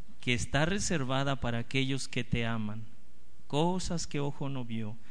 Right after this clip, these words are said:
ni oído oyó, son las que Dios ha preparado para los que le aman.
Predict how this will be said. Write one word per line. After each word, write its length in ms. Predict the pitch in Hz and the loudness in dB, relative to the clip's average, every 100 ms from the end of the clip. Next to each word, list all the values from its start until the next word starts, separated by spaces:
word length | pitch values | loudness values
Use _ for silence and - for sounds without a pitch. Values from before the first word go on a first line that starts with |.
| - - - - | -4 -4 -4 -2
ni 260 | 113 117 120 | 0 2 4
oído 420 | 127 151 180 185 | 4 4 4 2
oyó, 400 | 160 127 113 113 - | 2 0 -2 -2 -4
son 260 | - - 131 | -2 0 0
las 180 | 143 - | 0 0
que 160 | 127 | -2
Dios 340 | 117 135 156 170 | 0 2 2 0
ha 80 | 151 | 0
preparado 720 | - 135 120 113 120 135 135 | 0 -2 0 -2 0 0 -2
para 280 | 120 120 | -2 -2
los 280 | 113 110 104 | -2 -2 -2
que 200 | - 107 | -2 -2
le 240 | 104 110 123 | -2 -2 -2
aman. 520 | 123 135 120 113 | 0 0 0 0